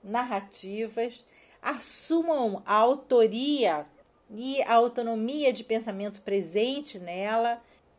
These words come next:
para experienciar o movimento da emancipação.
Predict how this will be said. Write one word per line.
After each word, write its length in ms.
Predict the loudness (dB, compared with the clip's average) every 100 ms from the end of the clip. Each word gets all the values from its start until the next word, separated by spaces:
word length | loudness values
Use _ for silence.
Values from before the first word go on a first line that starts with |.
| _
para 280 | 2 4 2
experienciar 1120 | -2 -4 -4 -4 -6 -4 -2 0 0 -4 -6 _ _ _ _
o 140 | -4 0
movimento 640 | 2 2 0 -4 -4 0
da 160 | 4 6
emancipação. 1000 | 4 0 -4 -6 -6 -6 -10 -10 -10